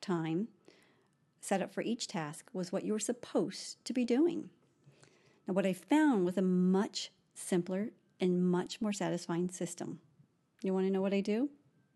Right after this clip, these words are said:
It's pretty easy. I write down my six most important things to do,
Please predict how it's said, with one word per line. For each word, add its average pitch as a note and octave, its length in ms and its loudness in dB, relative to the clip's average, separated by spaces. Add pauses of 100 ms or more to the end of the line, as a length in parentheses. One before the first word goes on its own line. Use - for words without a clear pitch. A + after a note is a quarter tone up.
(120)
It's - 80 -12
pretty A#3+ 220 0
easy. A#3+ 400 0 (720)
I F#3 80 0
write G3 280 0
down B3+ 180 2
my B3+ 100 0
six - 380 -6
most G3 240 -4
important F3+ 400 -6
things E3+ 240 -2
to - 100 -6
do, - 240 -12